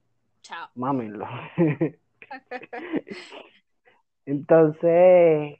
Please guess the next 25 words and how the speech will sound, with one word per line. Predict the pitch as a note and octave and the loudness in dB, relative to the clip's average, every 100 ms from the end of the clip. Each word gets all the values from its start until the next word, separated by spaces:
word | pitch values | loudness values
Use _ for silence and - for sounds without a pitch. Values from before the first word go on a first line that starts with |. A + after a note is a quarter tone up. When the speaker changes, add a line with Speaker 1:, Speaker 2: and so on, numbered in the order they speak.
| _ | _
Speaker 2:
creo | E3 D3+ D3+ | 0 2 2
que | F3+ D#3 | 2 2
eso | C#3+ E3+ E3 | 0 -2 0
hizo | E3+ E3+ F3 E3 E3 D#3+ - | 0 -2 -2 0 0 -2 -4
que | D3+ C3+ C3+ B2+ B2+ A#2+ | -4 -4 -4 -4 -6 -4
no | C#3+ | -2
me | D3+ E3+ | 0 0
relacionara | F3 E3 C#3+ C#3 D3+ | -2 -6 -8 -6 -6
con | - E3+ D3 - | -4 -4 -6 -8
mucha | D3 D3 - F3+ | -6 -6 -6 -8
gente, | F#3 F#3+ - A3+ - _ _ | -8 -8 -6 -8 -8 _ _
pero | F#3 F3 E3 A#3 - _ _ _ _ _ | -2 0 0 -4 -12 _ _ _ _ _
la | C#3+ D3+ | -10 -8
gente | C#3 C3 D3+ | -8 -8 -8
que | F3 | -6
se | E3+ | -4
relacionó | D#3 D3 C#3+ C3+ - | -2 -4 -6 -8 -8
conmigo | D#3 F#3 G3 F3+ G#3 | -8 -2 -2 -2 -4
se | F#3+ | -6
relacionó | D#3+ C3+ C3 C3 C3 C3 C3 C3+ C#3+ | -6 -6 -8 -12 -10 -8 -6 -8 -4
desde | D#3+ D#3+ D3+ D3 C#3+ B2+ | -4 -4 0 2 2 0
la | B2+ - | -2 -4
sinceridad, | - C#3 - C3 B2+ C#3 B2+ | -8 -10 -8 -8 -4 -4 -6
así | - - | -10 -10
como, | D3+ D#3 | -4 -4